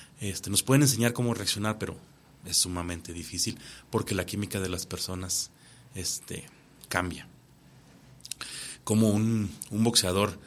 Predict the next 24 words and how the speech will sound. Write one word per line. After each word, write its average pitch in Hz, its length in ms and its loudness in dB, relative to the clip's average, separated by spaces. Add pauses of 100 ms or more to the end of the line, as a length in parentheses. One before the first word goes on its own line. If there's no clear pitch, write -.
(420)
este, - 180 -2
se - 140 6
puede 107 200 0
llenar 104 220 -2
de, 107 220 0
de, 95 220 0 (180)
de 92 240 0
adrenalina, 92 680 0
que - 80 -6
es - 100 -2
parte 95 300 -6
de 95 80 -2
lo 85 120 -6
que, 76 220 -10 (220)
de 90 80 -6
lo 85 160 -8
que, 82 360 -12 (640)
eh, 92 520 0 (320)
se 104 300 4
hace, 104 280 6
¿no? 92 220 -4
Porque, - 340 -8 (1000)
pues, 92 160 0
eh, 98 160 -2